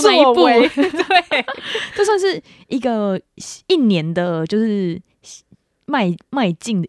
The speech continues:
Speaker 1: 一大步，这样吗？
Speaker 2: 我觉得是，因为这份，应该说前公司我待了两年，算是我在今年比较大的突破。
Speaker 1: 欸，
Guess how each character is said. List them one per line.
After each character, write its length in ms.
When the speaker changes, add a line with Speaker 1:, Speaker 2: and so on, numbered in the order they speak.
Speaker 1:
一 100
大 260
步， 300
这 100
样 160
吗？ 260
Speaker 2:
我 140
觉 80
得 80
是， 360
因 80
为 80
这 140
份， 240
应 140
该 120
说 200
前 320
公 180
司 160
我 140
待 180
了 140
两 240
年， 200
算 220
是 100
我 140
在 120
今 360
年 200
比 100
较 100
大 260
的 120
突 300
破。 300
Speaker 1:
欸， 120